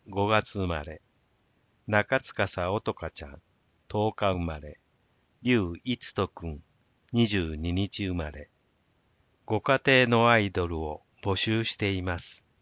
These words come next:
広報浅口にお子さんの写真を載せませんか？市に住民票がある令和六年七月生まれのお子さんの写真を五月末までに電子申請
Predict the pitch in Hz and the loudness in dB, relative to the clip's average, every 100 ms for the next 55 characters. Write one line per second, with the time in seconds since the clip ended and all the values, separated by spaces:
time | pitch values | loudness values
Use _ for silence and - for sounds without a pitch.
0 | _ _ _ _ _ - 135 117 - 92 | _ _ _ _ _ 2 4 2 0 0
1 | 87 87 107 101 - - 90 85 - _ | 2 0 0 -2 -6 -8 -4 -6 -8 _
2 | _ - 107 127 127 123 123 120 110 113 | _ -12 -6 -4 0 2 2 2 0 -2
3 | 107 120 113 104 101 98 107 98 95 92 | -2 -2 0 2 2 0 -2 -2 -2 -4
4 | 71 - 87 101 _ _ _ _ _ _ | -8 -10 -10 -12 _ _ _ _ _ _
5 | _ _ - 127 120 95 92 107 120 120 | _ _ -4 0 2 2 2 2 4 4
6 | 123 117 120 113 107 107 107 87 82 - | 2 2 2 0 2 0 0 -2 -6 -12
7 | _ 113 120 110 95 90 90 - 113 92 | _ 0 2 4 2 2 -2 -2 0 0
8 | 80 87 92 107 120 123 120 127 117 101 | -2 -2 0 2 2 0 -2 -2 0 2
9 | 92 82 85 85 110 - 110 101 98 95 | 0 0 -2 -4 -4 0 0 0 0 -2
10 | 101 92 - 95 90 90 85 - _ _ | -4 -4 -2 -2 0 -2 -4 -10 _ _
11 | _ 107 120 117 98 - 87 90 - 120 | _ -2 0 2 0 -4 -4 -4 -4 -2
12 | 117 101 85 80 82 _ - 101 117 135 | 0 -2 -4 -6 -10 _ -4 0 2 0
13 | 131 - - 113 87 - 76 80 | -4 -6 -2 -2 -2 -6 -12 -14